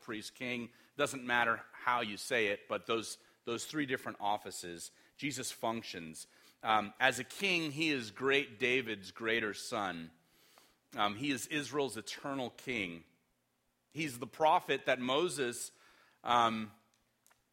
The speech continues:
said would speak for God himself. And he's the ultimate high priest, uh, the Bible says in, in the book of Hebrews, after the order of Melchizedek,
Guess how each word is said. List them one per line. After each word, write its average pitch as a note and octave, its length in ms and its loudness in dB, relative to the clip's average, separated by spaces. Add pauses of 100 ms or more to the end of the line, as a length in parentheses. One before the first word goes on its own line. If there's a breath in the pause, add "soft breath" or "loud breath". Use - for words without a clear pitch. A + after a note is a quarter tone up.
said C3 380 4
would A2 300 0
speak - 420 -2
for C3 160 -2
God B2+ 320 6
himself. A#2 840 2 (580 soft breath)
And B2+ 140 -2
he's C#3+ 220 -2
the C3+ 160 -2
ultimate D3+ 460 -2
high A#2+ 260 2
priest, B2 540 -6 (160)
uh, A#2 140 -10
the G#2 60 -12
Bible A2+ 300 -2
says A#2 320 0
in, A2+ 200 -10
in A2 140 -12
the G#2+ 60 -8
book A2+ 220 -6
of G2 80 -12
Hebrews, A2 500 -6
after A#2 320 0
the A2 100 -8
order A#2 380 -4
of G#2 180 -6
Melchizedek, G#2+ 720 -4